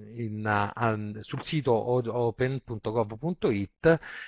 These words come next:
e che ha accompagnato la consultazione sulle linee guida. Quindi sono state raccolte alcune esperienze di consultazione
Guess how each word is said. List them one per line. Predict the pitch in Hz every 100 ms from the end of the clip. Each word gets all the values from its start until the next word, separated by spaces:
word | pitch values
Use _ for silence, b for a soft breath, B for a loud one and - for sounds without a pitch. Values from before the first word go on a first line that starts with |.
| B
e | 139 135
che | 135
ha |
accompagnato | - 147 - 165 131 107 101 - 139 127
la | 120 104
consultazione | 110 - - 131 - 107
sulle | - 107 101
linee | 104 101
guida. | 90 87 95
Quindi | 120 104
sono | 123 113
state | 143 135
raccolte | 135 160 139
alcune | 135 - 180
esperienze | 147 - 147 151 139 107 - 107
di | 110 143 117
consultazione | 113 104 113 - 196 - 143 131 165